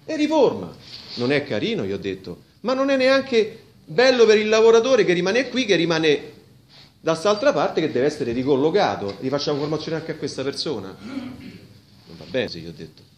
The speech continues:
E questa cosa ha scaturito un qualcosa di importante. Per esempio ad Acilia abbiamo quattro casi,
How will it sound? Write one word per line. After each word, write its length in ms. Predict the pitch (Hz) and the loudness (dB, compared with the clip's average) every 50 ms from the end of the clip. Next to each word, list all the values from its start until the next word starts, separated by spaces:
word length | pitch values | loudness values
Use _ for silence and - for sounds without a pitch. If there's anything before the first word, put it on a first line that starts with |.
| _ _ _ _ _ _ _ _ _ _ _ _ - - - - | _ _ _ _ _ _ _ _ _ _ _ _ -20 -20 -16 -6
E 160 | - 208 180 - | -2 -2 -2 0
questa 280 | - 165 - - 247 202 | 0 -2 -2 -2 -2 0
cosa 260 | 143 147 160 - 131 | 0 2 0 2 0
ha 60 | 110 | -2
scaturito 520 | - - 135 139 147 170 151 113 95 104 | -4 -4 -4 -2 0 -2 -2 -2 -4 -4
un 80 | 113 113 | -4 -4
qualcosa 360 | - 202 202 - 139 123 113 | -4 -6 -6 -4 -4 -4 -4
di 80 | 98 98 | -6 -6
importante. 580 | - - 110 113 - - 151 107 90 - 101 | -8 -8 -8 -8 -6 -6 -8 -8 -6 -8 -8
Per 140 | 98 - 165 | -6 -6 -4
esempio 320 | 175 170 156 110 - 131 147 | -4 -2 -4 -4 -4 -4 -4
ad 80 | 185 | -4
Acilia 280 | 233 - 240 - 123 139 | -4 -4 -6 -6 -6 -6
abbiamo 260 | 127 131 127 113 110 | -4 -4 -6 -6 -6
quattro 260 | 98 110 101 - - 110 | -6 -8 -8 -10 -10 -8
casi, 400 | 107 143 143 160 - - 90 | -6 -6 -6 -8 -10 -16 -18